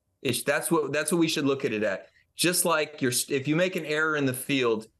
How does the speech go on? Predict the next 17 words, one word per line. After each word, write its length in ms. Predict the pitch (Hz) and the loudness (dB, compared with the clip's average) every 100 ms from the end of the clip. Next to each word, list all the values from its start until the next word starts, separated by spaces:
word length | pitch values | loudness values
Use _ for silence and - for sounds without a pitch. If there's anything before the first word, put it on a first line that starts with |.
| _ _ | _ _
it's 200 | 139 139 | -2 2
an 140 | 160 165 | 0 2
indication. 640 | 185 180 190 185 - 113 | 0 2 0 0 -2 0
Maybe 220 | 120 143 | 0 0
you 60 | 151 | -2
need 140 | 160 | 0
to 60 | 156 | 0
do 180 | 156 160 | 0 2
a 20 | |
little 200 | 156 156 | 0 0
bit 160 | 160 | -2
more 240 | 151 151 143 | 2 2 4
work 360 | 151 156 156 - | 2 2 -2 -4
on 140 | 143 | 2
your 100 | 156 | 2
fielding 560 | 151 175 180 160 139 127 | 2 2 2 2 -2 -2
pregame 640 | 151 127 117 107 95 87 | 0 0 0 -2 -6 -10